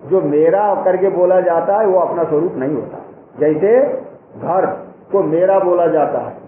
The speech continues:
तो घर अपना स्वरूप नहीं होता, घर से मैं, हम भिन्न होते हैं। उसी प्रकार इन कोषों से मैं भिन्न हूं, ये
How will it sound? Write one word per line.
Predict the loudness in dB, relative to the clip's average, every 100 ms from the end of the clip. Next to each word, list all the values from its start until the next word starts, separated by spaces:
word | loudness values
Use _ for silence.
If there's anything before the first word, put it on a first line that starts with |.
| -20 -20 -20 -20 -20 -20 -14 -6
तो | -4
घर | -2 -2 -2 -6 -14 -20 -20 -20 -20 -20 -20 -20 -20 -20 -20 -20 -8 -6
अपना | -2 -2
स्वरूप | 2 2 0
नहीं | 0
होता, | 0 0 -2 -6 -2
घर | -2 0
से |
मैं, | -2 -4 -6 -14 -20 -20 -20 -18 -8
हम | -4 -4 -4
भिन्न | -2 0
होते | 2 2 2
हैं। | 0
उसी | -2 -2
प्रकार | -2 0 0 0
इन | -2 -2 0
कोषों | 0 0 -2 -2
से | -2
मैं | -2 -2 -4
भिन्न | -4 -4 -2
हूं, | -2 0
ये | 0